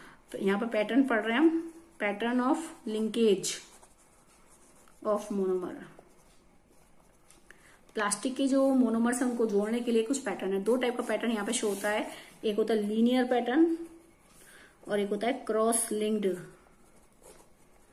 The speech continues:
pattern। ठीक है, एक होता है linear पैटर्न और एक कौन सा होता है, आप देख रहे हैं pattern of linkage of monomer। Monomer जो है प्लास्टिक के जो monomer हैं इनको जोड़ने का हमारा कुछ अलग pattern है, एक होता है लीनियर pattern होता है, एक होता है क्रॉस लिंक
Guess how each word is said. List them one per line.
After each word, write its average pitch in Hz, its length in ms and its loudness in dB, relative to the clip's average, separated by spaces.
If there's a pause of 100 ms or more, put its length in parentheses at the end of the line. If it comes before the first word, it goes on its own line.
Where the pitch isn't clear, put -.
(500)
pattern। 151 400 -12
ठीक 233 160 -6
है, - 240 -2
एक 220 160 -6
होता 226 160 -4
है 233 80 0
linear 226 340 -2
पैटर्न 233 300 -4
और 226 160 -2
एक 202 120 -4
कौन 208 160 -4
सा 208 100 -4
होता 208 160 -2
है, 233 60 2
आप 208 140 2
देख 202 180 -2
रहे 254 100 0
हैं 381 200 -4
pattern 214 260 -2
of 262 160 0
linkage 214 360 0
of 277 80 2
monomer। 202 440 0 (120)
Monomer 254 300 6
जो 233 120 2
है 208 120 2
प्लास्टिक 214 340 2
के 277 60 2
जो 240 100 4
monomer 214 380 0
हैं 202 320 0 (440)
इनको 233 220 6
जोड़ने 214 280 2
का 254 80 2
हमारा 226 200 2
कुछ 247 220 -2
अलग 226 280 0
pattern 202 300 0
है, 208 240 0
एक 214 120 2
होता 226 160 0
है 240 60 4
लीनियर 214 360 4
pattern 233 300 0
होता 202 180 -4
है, 214 100 2
एक 202 120 -2
होता 208 200 -4
है 285 80 2
क्रॉस 214 400 0
लिंक 190 180 0